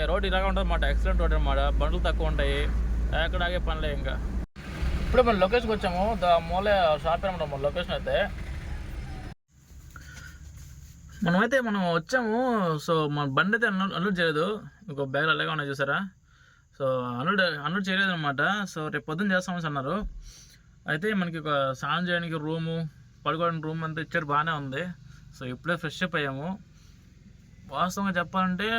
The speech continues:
వన్ వీక్ అయింది స్నానం చేసి, వన్ వీక్ తర్వాత స్నానం చేశాను అనమాట. <laughs> చాలా బలంగా చేశాను అనమాట. తల స్నానం చేసి అంతా డ్రెస్అప్ చేసుకొని ఉన్నాము.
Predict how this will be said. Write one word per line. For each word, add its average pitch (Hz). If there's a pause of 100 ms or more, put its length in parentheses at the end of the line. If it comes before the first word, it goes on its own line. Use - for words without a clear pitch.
(800)
వన్ 175
వీక్ 202
అయింది 190
స్నానం 160
చేసి, - (1000)
వన్ 147
వీక్ 185
తర్వాత 202
స్నానం 175
చేశాను 156
అనమాట. 135 (540)
<laughs> -
చాలా 135
బలంగా 175
చేశాను 175
అనమాట. 143
తల 139
స్నానం 156
చేసి 151
అంతా 151 (200)
డ్రెస్అప్ 151
చేసుకొని 151 (800)
ఉన్నాము. 165